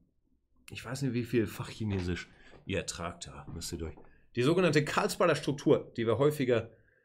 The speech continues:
mit umgekehrten Farben sehen. Also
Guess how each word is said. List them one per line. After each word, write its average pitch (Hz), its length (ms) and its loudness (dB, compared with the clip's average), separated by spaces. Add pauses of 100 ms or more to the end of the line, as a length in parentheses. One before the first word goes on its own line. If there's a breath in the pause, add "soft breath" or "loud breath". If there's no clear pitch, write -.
(360 soft breath)
mit 123 340 0 (480)
umgekehrten 127 880 2
Farben 107 320 2
sehen. 76 320 -8
Also 80 500 -8